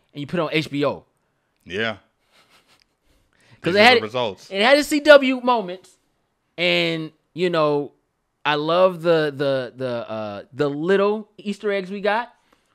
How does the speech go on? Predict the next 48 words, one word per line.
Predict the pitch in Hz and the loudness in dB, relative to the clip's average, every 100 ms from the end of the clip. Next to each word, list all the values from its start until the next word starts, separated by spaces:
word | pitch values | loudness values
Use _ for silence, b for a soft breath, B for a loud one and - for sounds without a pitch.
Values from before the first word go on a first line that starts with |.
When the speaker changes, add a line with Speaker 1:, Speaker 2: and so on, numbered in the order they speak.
| - | -12
Speaker 1:
I | 143 | -8
loved | 151 170 | -6 -6
a | 170 | -6
lot | 175 170 | -6 -4
of | |
that, | 170 180 175 147 | 0 0 -2 -4
you | 151 | -2
know, | 147 - | -2 -2
acknowledging | 139 143 156 160 165 151 165 | -8 -2 4 4 2 -2 -6
the | 165 | -6
Justice | 135 170 170 170 | -4 -6 -6 -18
League. | 165 175 185 - | -16 -16 -16 -10
Speaker 2:
Oh, | 98 | -8
yeah, | 85 | -6
that | 92 | 0
Speaker 1:
I | 180 | 2
Speaker 2:
was | 165 | 4
Speaker 1:
love | 170 170 | 4 4
Speaker 2:
tight. | 101 82 - | -2 -12 -10
Speaker 1:
when | 160 180 | -6 0
the | 175 | -2
Justice | 123 - 165 160 180 165 | -2 0 0 0 -4 -4
League | 175 180 160 | -4 -4 -6
showed | - 185 185 175 | 0 4 4 4
up. | 190 - 117 | 2 0 -4
That | 143 160 185 | -4 -4 -4
was | 185 | -8
dope. | 156 180 226 - | -4 -2 -2 -6
Speaker 2:
That | 95 101 | -6 -6
was. | 92 90 - _ - | -6 -8 -12 _ -18
Speaker 1:
You | 160 | -10
know | 170 | -6
what | 165 | -4
I | |
mean? | 165 170 170 | -2 -4 -2
Granted, | 160 175 175 | -2 0 0
we | 180 | 0
only | 175 | 0
got | 165 165 | -2 -2
two. | - 214 214 | -2 -2 2
I | 190 | 4
think | 233 240 | 4 2
they | 214 | 0
should | 202 | 0
have | 170 | -2
just | 151 | 0
dropped | 160 143 - | 2 2 -4
two. | 131 | -10